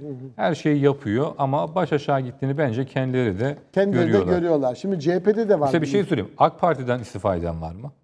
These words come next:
Speaker 2: Yok, evet.
Speaker 1: Ben hiç bugün bak, baktım.
Speaker 2: Evet.
Speaker 1: Hiç duymadım.
Speaker 2: Evet.
Speaker 1: Yani biri var mı yok mu tekrar baktım.
Speaker 2: Yani memnuniyetsiz olanlar var,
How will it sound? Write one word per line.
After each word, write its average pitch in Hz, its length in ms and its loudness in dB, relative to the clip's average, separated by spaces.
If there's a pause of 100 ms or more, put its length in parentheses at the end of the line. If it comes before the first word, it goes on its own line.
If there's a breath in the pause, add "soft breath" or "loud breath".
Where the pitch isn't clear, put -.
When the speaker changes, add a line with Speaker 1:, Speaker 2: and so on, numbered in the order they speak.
(100)
Speaker 2:
Yok, 135 360 0
evet. 110 100 -14
Speaker 1:
Ben 127 140 0
hiç - 160 -6
bugün 151 340 0
bak, 120 220 2
baktım. 147 460 0
Speaker 2:
Evet. - 500 -6
Speaker 1:
Hiç - 120 -8
duymadım. 113 440 2 (140)
Speaker 2:
Evet. - 100 -2
Speaker 1:
Yani 110 260 0
biri 123 260 -2
var 123 180 2
mı 120 160 -4
yok 127 280 -2
mu 113 160 -6
tekrar 123 380 -2
baktım. 131 380 -2
Speaker 2:
Yani 196 200 4
memnuniyetsiz 220 800 0
olanlar 233 500 4
var, 190 460 4